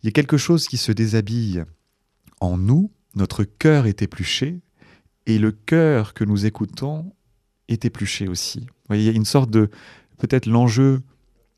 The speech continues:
de la vérité, l'enjeu d'une révélation qui nécessite le temps de l'écoute. On est dans une société où on veut tout tout de suite, on commande sur, euh, Amazon, euh,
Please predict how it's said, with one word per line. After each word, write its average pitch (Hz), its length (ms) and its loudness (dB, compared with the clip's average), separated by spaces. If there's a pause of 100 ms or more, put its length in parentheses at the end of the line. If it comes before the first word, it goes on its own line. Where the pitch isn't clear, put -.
(320)
de 92 120 -2
la 92 100 4
vérité, 90 500 -4 (880)
l'enjeu 104 240 0
d'une 104 160 0
révélation 120 840 2 (800)
qui - 160 -6
nécessite 120 800 0
le 98 140 -2
temps 98 260 -2
de 87 80 -8
l'écoute. - 600 -10 (200)
On 101 80 -2
est 101 60 4
dans 104 60 4
une 101 60 2
société 110 360 0
où 113 100 0
on 98 40 2
veut 92 160 -4
tout - 180 -8
tout - 120 -6
de - 60 -6
suite, 131 480 0
on 92 160 -2
commande 101 300 0
sur, - 240 -16 (100)
euh, - 120 -8 (180)
Amazon, 104 760 2
euh, 101 360 -4